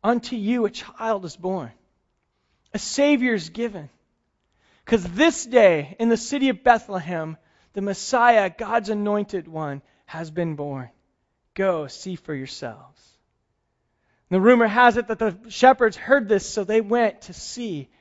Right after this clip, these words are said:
and they saw a baby in a manger. And they swore that what they heard was true.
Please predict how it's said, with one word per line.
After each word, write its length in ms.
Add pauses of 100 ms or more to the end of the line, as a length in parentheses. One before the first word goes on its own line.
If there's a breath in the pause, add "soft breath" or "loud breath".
(260)
and 100
they 40
saw 300
a 40
baby 440 (880)
in 80
a 60
manger. 540 (1300)
And 120
they 80
swore 680 (880)
that 160
what 220
they 140
heard 360
was 180
true. 340